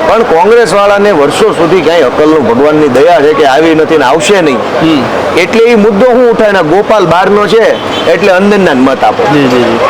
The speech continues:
Speaker 1: ભાઈ તમને આપ્યા તો શું કરશો ઈ તો હવે કયો?
Speaker 2: હમ, હમ, હમ.
Speaker 1: ગોપાલ બારનો છે એટલે કોંગ્રેસને મત આપવાના, તો ઈ મત લઈને કરશો હું, ઈ તો પાછી કોઈ વાત જ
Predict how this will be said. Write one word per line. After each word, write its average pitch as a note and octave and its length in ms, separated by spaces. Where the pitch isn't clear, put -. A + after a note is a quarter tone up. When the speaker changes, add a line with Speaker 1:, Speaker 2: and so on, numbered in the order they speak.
Speaker 1:
ભાઈ A#3 100
તમને A#3 420
આપ્યા A#3+ 280
તો A3+ 120
શું A#3+ 240
કરશો A#3 240
ઈ G#3 100
તો A3+ 160
હવે G3+ 220
કયો? B3 200
Speaker 2:
હમ, E3 360
હમ, D3+ 380
હમ. - 760
Speaker 1:
ગોપાલ A#3 300
બારનો A3+ 360
છે G3+ 120
એટલે G#3+ 380
કોંગ્રેસને A3 520
મત G#3+ 240
આપવાના, G#3+ 420
તો G#3 140
ઈ G#3 140
મત G#3+ 260
લઈને A3 220
કરશો G#3 320
હું, A3 160
ઈ F#3 80
તો G3+ 120
પાછી G3+ 220
કોઈ A3+ 140
વાત A#3+ 180
જ A#3+ 100